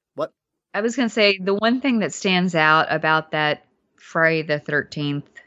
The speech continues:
Speaker 2: new whatever standalone kind of remake, whatever,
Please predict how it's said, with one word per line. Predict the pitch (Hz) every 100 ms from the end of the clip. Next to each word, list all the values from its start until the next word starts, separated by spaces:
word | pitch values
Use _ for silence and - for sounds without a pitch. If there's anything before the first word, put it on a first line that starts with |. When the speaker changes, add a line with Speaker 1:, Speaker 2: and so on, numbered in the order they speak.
| _ _ _ _ -
Speaker 2:
new | 170 160 151
whatever | 151 147 143 143 - _ -
standalone | - - 160 160 156 151 151 147 151
kind | - 156 147
of | 135 - -
remake, | 147 156 147 139 135 139 143 147 - -
whatever, | 160 156 156 175 180 185